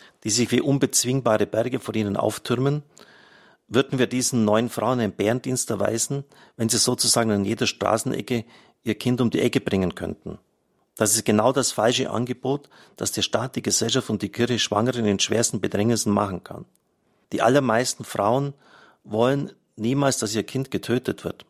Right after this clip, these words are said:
Aber vielfach werden sie von ihrem Partner oder ihren Lebensumständen in diese Richtung gedrängt und genötigt.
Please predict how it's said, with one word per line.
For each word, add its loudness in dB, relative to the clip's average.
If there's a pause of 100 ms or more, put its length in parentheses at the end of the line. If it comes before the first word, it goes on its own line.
(240)
Aber 0
vielfach 2
werden 0
sie -4
von -4
ihrem 0
Partner -2
oder -2
ihren 0
Lebensumständen -2 (300)
in 2
diese 4
Richtung -2
gedrängt -2
und -4
genötigt. 0